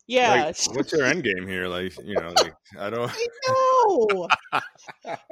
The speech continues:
Speaker 1: I know. I was just like, "What is this behavior?"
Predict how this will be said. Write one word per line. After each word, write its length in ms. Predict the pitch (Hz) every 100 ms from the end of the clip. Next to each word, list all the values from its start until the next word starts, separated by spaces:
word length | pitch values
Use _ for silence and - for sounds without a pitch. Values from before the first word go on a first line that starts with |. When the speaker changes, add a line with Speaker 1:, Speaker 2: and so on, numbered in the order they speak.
| 330
Speaker 1:
I 180 | 277 302 311
know. 800 | 302 330 339 339 339 320 269 -
I 100 | 240
was 140 | 240 262
just 160 | - -
like, 240 | 320 - -
"What 280 | 240 269 -
is 120 | 277
this 200 | 269 330
behavior?" 1040 | - 277 254 302 294 277 262 202 151 143